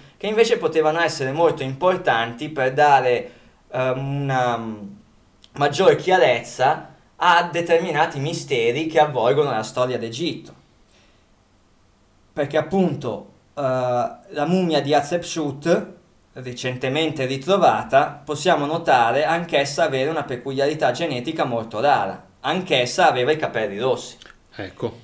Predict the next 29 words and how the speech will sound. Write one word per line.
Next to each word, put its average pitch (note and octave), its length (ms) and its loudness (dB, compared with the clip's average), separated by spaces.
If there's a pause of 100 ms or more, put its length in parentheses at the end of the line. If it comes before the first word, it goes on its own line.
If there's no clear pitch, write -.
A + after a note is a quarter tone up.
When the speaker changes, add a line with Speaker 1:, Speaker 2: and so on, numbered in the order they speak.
(120)
Speaker 1:
Il E3+ 160 -2
che F#3+ 160 2
conferma D3+ 580 2
la C3+ 60 2
sua D3+ 220 0
appartenenza D3 760 -2
a C#3+ 100 0
una C#3+ 160 0
particolare D#3 680 2
stirpe B2 400 -6
genetica. F#2+ 680 -10 (420)
Ma E3+ 100 0
se F#3+ 140 0
abbiamo G3+ 300 2
detto A#3 340 0
essere D3+ 460 2
questa, D3+ 720 0 (640)
mm, D3 220 -10
queste E3+ 240 -2
caratteristiche C#3+ 840 -2
proprie D#3 380 2
della B2+ 200 0
popolazione C3+ 640 -4
che - 80 -6
abitarono B2 580 -2
l'Europa B2 520 0
dopo C3 400 -2
l'ultima C#3 440 -6
glaciazione, A#2+ 960 -6